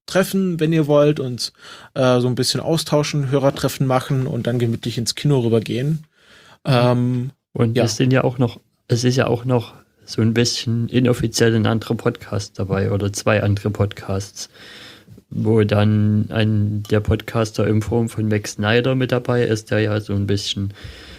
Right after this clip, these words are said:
Speaker 2: Nerd-Emissionen und die Insnider und was der noch alles für Projekte hat, dann auch vertreten sein wird.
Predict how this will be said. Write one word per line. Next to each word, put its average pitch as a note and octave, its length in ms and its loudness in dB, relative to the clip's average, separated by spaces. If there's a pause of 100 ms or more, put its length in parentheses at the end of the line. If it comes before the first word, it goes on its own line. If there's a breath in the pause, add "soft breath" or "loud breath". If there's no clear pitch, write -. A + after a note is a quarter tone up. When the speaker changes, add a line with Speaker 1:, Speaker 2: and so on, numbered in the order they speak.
(180 loud breath)
Speaker 2:
Nerd-Emissionen A2+ 1800 2
und G2 760 0
die G2+ 180 2
Insnider G#2 720 0
und G2+ 460 0 (120)
was G#2 340 0
der G2+ 200 2
noch G#2 180 2
alles G2+ 280 0
für G2+ 120 -2
Projekte G2+ 580 -2
hat, G#2 160 0 (140)
dann G2+ 260 2
auch G#2 440 0 (1120 soft breath)
vertreten G#2+ 540 0
sein G2 340 -2
wird. G2 260 -6